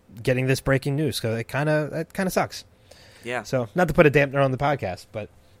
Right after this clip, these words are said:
Speaker 1: um, so by the time you're hearing this, you, you probably will have known already at this point. Um, but yeah, that, I think that'd be fun to do, like, just a complete Silver Age Mixie episode, to just watch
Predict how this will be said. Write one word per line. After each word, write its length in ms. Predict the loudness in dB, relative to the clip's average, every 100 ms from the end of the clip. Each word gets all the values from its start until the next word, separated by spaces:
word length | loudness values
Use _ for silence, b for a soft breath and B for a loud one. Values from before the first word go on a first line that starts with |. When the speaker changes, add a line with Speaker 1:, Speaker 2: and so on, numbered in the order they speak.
| B B B B
Speaker 1:
um, 300 | -4 -2 0
so 80 | 2
by 100 | 4
the 80 | 6
time 240 | 8 8
you're 80 | 6
hearing 340 | 4 4 4 -2
this, 260 | -6 -4
you, 200 | -4 -4 -6
you 140 | -8
probably 340 | -2 -2 0 -4
will 160 | -4
have 240 | -6 -8 -16 -8
known 340 | -4 -4 -4 -14 _ -10
already 380 | -8 -8 -12 -16
at 140 | -20 -16
this 140 | -18
point. 260 | -16 -20 B B B B B
Um, 360 | 2 4 4 0 6
but 140 | 10
yeah, 140 | 10
that, 180 | 8 2
I 40 | 2
think 140 | 0
that'd 100 | 0
be 80 | -2
fun 260 | -4 -4 -4
to 80 | -4
do, 140 | 0
like, 200 | 0 0
just 180 | -2 -2
a 100 | -2 -6 _ _ _ -2
complete 540 | -2 -2 -4 -2 -2
Silver 440 | -2 0 0 0 0
Age 360 | 0 -2 -8 -12 -6
Mixie 480 | -6 -2 -2 -4 -8 _ _ _ -8
episode, 500 | -6 0 0 0 -4
to 40 |
just 180 | -6 -6
watch 300 | -2 -2 -2